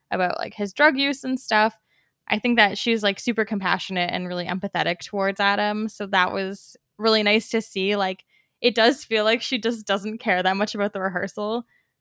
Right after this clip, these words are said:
But in this moment with teenage Adam, I felt like she actually was getting into it and really did care about,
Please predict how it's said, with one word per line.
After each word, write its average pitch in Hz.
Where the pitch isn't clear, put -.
But 208
in 226
this 269
moment 233
with 220
teenage 202
Adam, 196
I 208
felt 190
like 196
she -
actually 175
was 185
getting 170
into 185
it 170
and 170
really 180
did 170
care -
about, 117